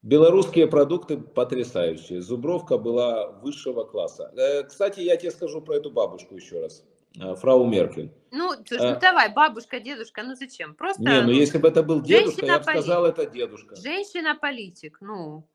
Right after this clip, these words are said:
Speaker 2: М.
Speaker 1: Я ее не люблю, исходя из того, что она сделала для Украины. Поэтому я ее могу назвать кем угодно. Это мое суверенное право.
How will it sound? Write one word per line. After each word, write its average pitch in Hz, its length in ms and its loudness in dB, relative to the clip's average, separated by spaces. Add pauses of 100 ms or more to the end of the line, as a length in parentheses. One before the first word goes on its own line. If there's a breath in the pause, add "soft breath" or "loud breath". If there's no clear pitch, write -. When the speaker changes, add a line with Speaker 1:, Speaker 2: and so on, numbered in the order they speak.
(1040)
Speaker 2:
М. 131 180 -14 (2000)
Speaker 1:
Я 120 220 0
ее 165 160 0
не 175 120 -2
люблю, 107 420 -4 (240)
исходя 131 440 2
из 143 140 4
того, 143 240 -2
что 143 160 -2
она 123 160 -2
сделала 131 360 2
для 117 160 0
Украины. 95 580 -4
Поэтому 131 360 0
я 135 160 4
ее 139 180 4
могу 127 240 -6
назвать 131 400 -6
кем 135 240 -10
угодно. 101 340 -10
Это 120 200 -8
мое 139 220 -6
суверенное 131 640 0
право. 82 460 -6